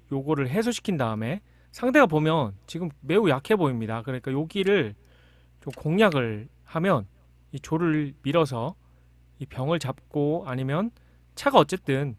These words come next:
요런 자리 붙거나 장군 치러 가면 상대가 좀 허물어질 수가 있습니다. 궁성을 보면. 그러니까 상대가 이렇게 된 게 아까 이 포가 넘어서 이 포, 묶인 포를 푸느라고 힘을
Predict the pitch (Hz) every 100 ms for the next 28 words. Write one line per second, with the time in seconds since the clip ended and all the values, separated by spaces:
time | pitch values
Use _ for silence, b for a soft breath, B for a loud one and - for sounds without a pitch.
0 | 131 151 196 180 143 - _ - 127 131
1 | 160 123 - 127 131 175 170 160 202 175
2 | 113 123 147 101 - b b b b b
3 | - 190 196 190 143 135 170 - _ _
4 | _ _ _ _ - 143 135 131 - 240
5 | 294 190 131 135 117 107 117 110 104 -
6 | 147 160 135 107 101 107 180 _ _ _
7 | _ _ _ _ _ _ _ _ _ _
8 | _ _ _ _ _ _ _ - - 147
9 | 147 220 233 208 143 156 139 135 131 143
10 | 131 98 b b b b 135 135 170 147
11 | - 254 233 160 143 143 139 139 - -
12 | 240 135 127 240 214 202 147 - 240 254
13 | 151 - 143 113 107 - 233 180 120